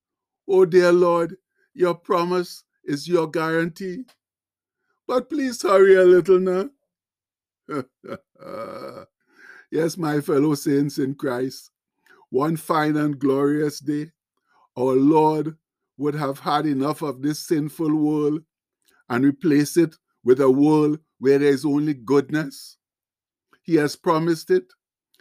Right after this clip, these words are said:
and we know that his promises are ever faithful.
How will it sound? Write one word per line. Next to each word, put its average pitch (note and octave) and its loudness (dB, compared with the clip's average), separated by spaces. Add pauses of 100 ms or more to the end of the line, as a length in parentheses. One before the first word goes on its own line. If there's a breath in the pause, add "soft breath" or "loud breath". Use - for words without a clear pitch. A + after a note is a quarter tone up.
(180)
and B2+ -4
we C#3 2
know D#3+ 0
that D3+ -6
his D3+ -6
promises D3 -6 (220)
are C3 -4
ever C#3 -2
faithful. E3+ -4